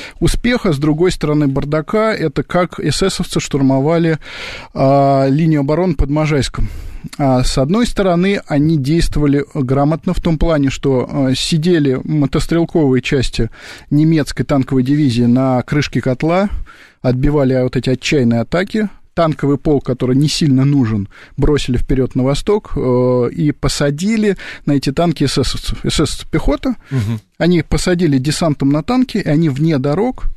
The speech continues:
Speaker 1: несутся к линии обороны. А, подъезжают к линии обороны вот этой построенной,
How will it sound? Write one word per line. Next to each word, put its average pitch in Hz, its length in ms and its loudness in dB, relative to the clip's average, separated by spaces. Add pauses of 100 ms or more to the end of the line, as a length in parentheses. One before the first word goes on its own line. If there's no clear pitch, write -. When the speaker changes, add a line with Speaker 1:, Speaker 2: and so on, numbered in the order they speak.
(120)
Speaker 1:
несутся 151 640 0
к - 200 -2
линии 139 260 2
обороны. 175 500 0 (1600)
А, 165 140 4
подъезжают 170 640 0
к - 60 -2
линии 156 260 2
обороны 170 380 0
вот 214 120 -2
этой 214 180 -2
построенной, 196 760 0